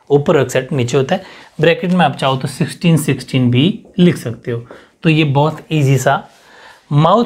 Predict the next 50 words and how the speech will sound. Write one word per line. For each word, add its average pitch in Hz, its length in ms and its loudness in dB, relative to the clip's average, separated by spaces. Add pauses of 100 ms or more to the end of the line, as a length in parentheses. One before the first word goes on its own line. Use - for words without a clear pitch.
के 220 80 2
बारे 156 240 0
में, 127 140 -4
इससे 180 220 0
ज़्यादा 147 220 2
नहीं 143 200 2
लिखना 120 260 0
है 113 60 -6
बस। 113 380 -4
अगर 156 200 2 (100)
एक 156 220 2
साथ 196 240 0
लिखो 170 180 -2
ना 220 100 6
सातों 170 400 0
ऑर्गन 135 300 2
को 123 120 -2
तो। - 280 -2 (420)
पूरी 151 120 0
बात 160 120 4
समझ 170 200 2
गए? 226 160 0 (540)
ओके, 120 300 -2 (340)
फिर 214 140 2
नंबर 185 260 2
दो 170 160 4
सीधे 175 260 0
नीचे 160 240 0
आ 156 60 4
जाओ, 156 240 0 (580)
फ्रैंक्स। 135 440 -2 (140)
फ्रैंक्स 180 360 0
का 196 80 4
मतलब 175 260 2
होता 175 140 0
है 170 60 -6
ग्रसनी। 143 460 0 (560)
तो 156 100 4
मुख 180 320 2
गुहा 160 400 2 (220)
जीवा 151 380 4
व 170 100 0
तालु 156 400 0
के 175 100 -6
पिछले 208 440 0
भाग 139 280 2
में 147 120 -4
एक 147 80 -8
छोटी 156 340 -2
सी 180 240 2